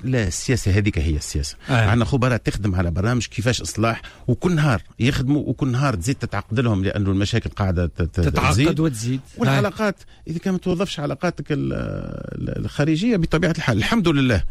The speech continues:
Speaker 1: خلي كان من قبل أنا خدمت الانترناسيونال
Speaker 2: آه.
Speaker 1: سنوات.
Speaker 2: آه.
Speaker 1: السنوات والعلاقات الدولية ما ماهيش سهلة، فهمها والتصرف فيها ماهيش سهلة.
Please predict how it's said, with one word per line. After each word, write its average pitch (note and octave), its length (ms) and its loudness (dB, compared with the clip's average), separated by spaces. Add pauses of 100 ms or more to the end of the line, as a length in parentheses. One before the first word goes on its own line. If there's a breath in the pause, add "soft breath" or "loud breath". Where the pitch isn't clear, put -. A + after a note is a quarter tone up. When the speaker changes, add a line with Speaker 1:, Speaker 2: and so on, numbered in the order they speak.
(120)
Speaker 1:
خلي C3+ 420 2
كان D3 220 0
من A#2 100 2
قبل C#3 320 0
أنا F#2 120 -4
خدمت G#2+ 300 -2
الانترناسيونال F2 720 0
Speaker 2:
آه. D2 80 -2
Speaker 1:
سنوات. B2+ 580 2
Speaker 2:
آه. B2 100 -2 (320 loud breath)
Speaker 1:
السنوات G#2+ 600 2 (380 soft breath)
والعلاقات F#2 600 0
الدولية G#2+ 360 2
ما F#2 200 4
ماهيش G#2 320 2
سهلة، D#3 440 0 (100)
فهمها F2+ 560 2 (340 loud breath)
والتصرف F2 440 -2
فيها F2+ 160 2
ماهيش F2 260 0
سهلة. D#3 340 2